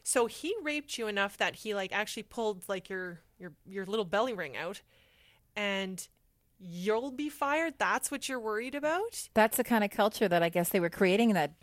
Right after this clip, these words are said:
Speaker 2: that building and that environment. That's so
Speaker 1: But in this,
Speaker 2: heartbreaking.
Speaker 1: in the, it, it's not even just that company. It's that, that's our society, right? Is we are,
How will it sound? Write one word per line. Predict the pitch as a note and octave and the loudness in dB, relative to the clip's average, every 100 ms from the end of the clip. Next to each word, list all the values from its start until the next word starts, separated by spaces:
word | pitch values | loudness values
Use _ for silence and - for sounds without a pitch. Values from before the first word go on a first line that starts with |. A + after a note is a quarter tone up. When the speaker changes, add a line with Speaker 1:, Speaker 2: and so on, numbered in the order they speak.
| _ _ _ - | _ _ _ 4
Speaker 2:
that | F3 F3 | 4 6
building | F3 E3 D#3 D#3 | 6 6 2 2
and | D#3 | 2
that | D#3 | 2
environment. | D#3+ D#3+ E3+ E3+ D3+ | 2 2 2 2 2
That's | F3 G3 - | 2 2 2
so | A3 G3+ - _ C#4 A#3+ | 2 0 -2 _ -16 -2
Speaker 1:
But | D#4 D4+ - - - A3 - | 2 2 -2 -14 -4 -4 -2
in | F3+ C4+ | -2 -2
this, | D#3 | -2
Speaker 2:
heartbreaking. | D3+ D3+ | -4 -4
Speaker 1:
in | C#4 | -4
the, | B3 B3 C4 | -2 -2 -2
it, | - - C4 - | -2 -4 -8 -6
it's | B3+ B3 | -8 -4
not | C4+ C#4+ | -4 -4
even | C4 | -4
just | A#3+ - | -6 -2
that | A3 G#3+ - _ - | 0 0 -2 _ -14
company. | - C4+ D#4+ A#3 G#3+ | -6 -4 -4 -6 -6
It's | G#3 - A#3+ | -6 -6 -6
that, | G#3 | -2
that's | A#3 B3+ - | -2 -2 -4
our | A#3 G#3+ G#3 | -2 0 0
society, | - G3+ G#3+ G#3+ E4+ F3+ D#3 | -2 -2 -4 -4 -6 -6 -8
right? | F3+ F#3+ B3+ | -6 -4 -4
Is | G#3 | -4
we | G3+ | -6
are, | A3+ | -8